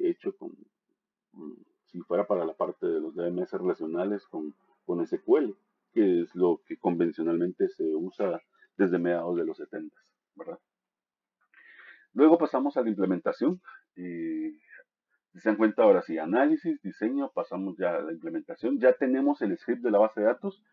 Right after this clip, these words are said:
pero el script es solo código en S Q L.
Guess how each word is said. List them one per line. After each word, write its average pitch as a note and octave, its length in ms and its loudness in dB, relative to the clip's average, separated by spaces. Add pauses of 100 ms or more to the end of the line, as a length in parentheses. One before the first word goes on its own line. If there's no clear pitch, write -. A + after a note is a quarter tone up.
(460)
pero F#3 460 4
el A2 240 2
script - 360 -2
es F#3 200 2
solo D3 320 4
código C3 340 4
en G#2+ 80 2
S G#2 160 -4
Q G#2 180 -4
L. C#3 200 -6